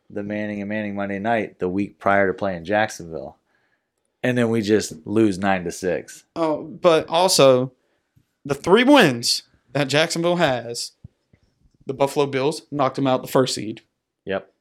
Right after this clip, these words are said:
Speaker 2: Indianapolis Colts knocked them out the playoffs. And who was the other team that we beat last year? I can't quite put my finger on it.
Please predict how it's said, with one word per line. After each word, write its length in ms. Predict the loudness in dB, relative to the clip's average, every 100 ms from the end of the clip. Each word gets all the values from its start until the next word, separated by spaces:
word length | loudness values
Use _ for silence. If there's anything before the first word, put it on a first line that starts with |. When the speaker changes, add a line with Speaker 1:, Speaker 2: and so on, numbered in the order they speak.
| _
Speaker 2:
Indianapolis 600 | -2 0 2 2 0 -2
Colts 420 | 2 0 0 -10 -18 _ _
knocked 360 | 0 2 4
them 100 | 2
out 100 | -2 -2
the 40 |
playoffs. 640 | 0 0 0 -4 -6 -12 -16 _ _ _ _ -14
And 80 | -2
who 80 | 2
was 100 | 2
the 140 | 2 2
other 180 | 4 2
team 280 | 2 0
that 200 | 0 -2
we 160 | -4 -8
beat 240 | -6 -8
last 360 | -2 -2 -2 -4
year? 80 | -8
I 60 | -10
can't 400 | -10 -8 -10 -14 _ _ _ _ _ _ _ _ _ _
quite 460 | -18 -16 -12 -12 -12 _ -10
put 160 | -6
my 140 | -6 -6
finger 480 | -4 -2 4 6
on 240 | 6 4 2
it. 180 | -2